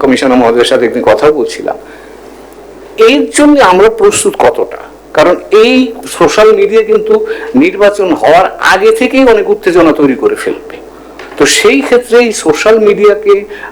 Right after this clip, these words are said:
মিসইনফরমেশন বলেন, ডিসইনফরমেশন বলেন, এআই জেনারেটেড ফলস ফেক, ডিপ ফেক বলেন, এগুলো কন্ট্রোল করার জন্য বা এগুলোকে অ্যাড্রেস করার জন্য আমাদের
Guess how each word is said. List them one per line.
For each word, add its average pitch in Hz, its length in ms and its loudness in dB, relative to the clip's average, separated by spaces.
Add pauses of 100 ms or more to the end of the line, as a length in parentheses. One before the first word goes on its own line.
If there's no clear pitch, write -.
(140)
মিসইনফরমেশন 160 960 0
বলেন, 143 300 4
ডিসইনফরমেশন 151 840 2
বলেন, 143 300 4 (340)
এআই 196 320 4
জেনারেটেড 170 560 0 (180)
ফলস 196 280 2 (100)
ফেক, - 340 0
ডিপ 196 240 0
ফেক 180 260 -6
বলেন, 147 260 2 (460)
এগুলো 220 260 2 (240)
কন্ট্রোল 214 380 0
করার 202 320 0
জন্য 190 220 2
বা 165 120 2
এগুলোকে 170 320 2
অ্যাড্রেস 151 320 2
করার 160 240 2
জন্য 151 220 2
আমাদের 131 200 -2